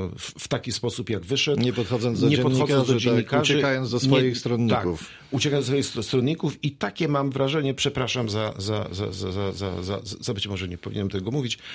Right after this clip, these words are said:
Speaker 1: ale to tak, jakby
Speaker 2: Proszę nie
Speaker 1: on
Speaker 2: mówić.
Speaker 1: chciał, e, emocjonalnie się chciał przytulić do kogoś, kto go akceptuje. Że on sam być może poczuł się
Speaker 2: Mhm.
Speaker 1: dyskomfortowo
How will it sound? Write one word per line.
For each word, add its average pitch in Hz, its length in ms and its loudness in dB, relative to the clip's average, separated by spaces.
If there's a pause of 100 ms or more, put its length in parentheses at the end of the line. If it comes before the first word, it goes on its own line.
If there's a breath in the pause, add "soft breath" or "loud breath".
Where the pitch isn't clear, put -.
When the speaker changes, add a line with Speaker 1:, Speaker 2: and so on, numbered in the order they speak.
(140)
Speaker 1:
ale 127 120 -4
to - 60 -8
tak, 160 260 -2
jakby 135 240 -2
Speaker 2:
Proszę 147 200 0
nie 214 80 4
Speaker 1:
on 240 60 4
Speaker 2:
mówić. 180 140 0
Speaker 1:
chciał, 156 160 2 (120)
e, 143 120 2 (100)
emocjonalnie 147 760 2
się 143 140 0
chciał 143 220 0
przytulić 151 600 0
do 131 140 0
kogoś, 135 280 0
kto 135 160 -4
go 120 120 0
akceptuje. - 640 -4 (420 loud breath)
Że - 200 -2
on 139 180 0 (140)
sam 131 400 -2 (180)
być 98 400 -6
może 107 300 0 (220)
poczuł 120 260 -4
się 110 120 0
Speaker 2:
Mhm. 90 240 4
Speaker 1:
dyskomfortowo 120 760 -2